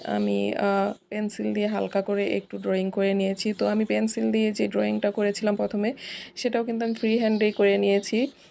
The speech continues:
অফ ক্যামেরায়। তো আপনাদের সামনে কলমে দিয়ে আমি ক্যামেরা, আহ, সু-, দেখানোর সুবিধার জন্য কিন্তু আমি কলম দিয়ে গাঢ় করে করে নিয়েছি।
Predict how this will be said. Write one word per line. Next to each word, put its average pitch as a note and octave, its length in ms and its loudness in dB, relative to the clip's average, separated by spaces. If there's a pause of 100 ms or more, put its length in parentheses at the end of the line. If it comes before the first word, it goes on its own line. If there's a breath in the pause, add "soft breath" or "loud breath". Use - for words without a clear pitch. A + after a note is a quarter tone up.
(100)
অফ G3 220 -4
ক্যামেরায়। G3+ 440 0
তো - 140 -6
আপনাদের G#3 380 -2
সামনে G3+ 440 0
কলমে G3+ 460 2
দিয়ে G#3 280 2
আমি G3+ 340 2
ক্যামেরা, G3+ 380 0
আহ, G#3 360 -2
সু-, G#3+ 280 -6
দেখানোর G3 420 2
সুবিধার G3 400 -2
জন্য G3+ 240 0
কিন্তু G#3 280 -2
আমি G#3 280 2 (360 loud breath)
কলম G3+ 320 2
দিয়ে G3+ 180 0
গাঢ় F#3+ 260 2
করে G3 220 0
করে G3+ 260 0
নিয়েছি। G3+ 440 0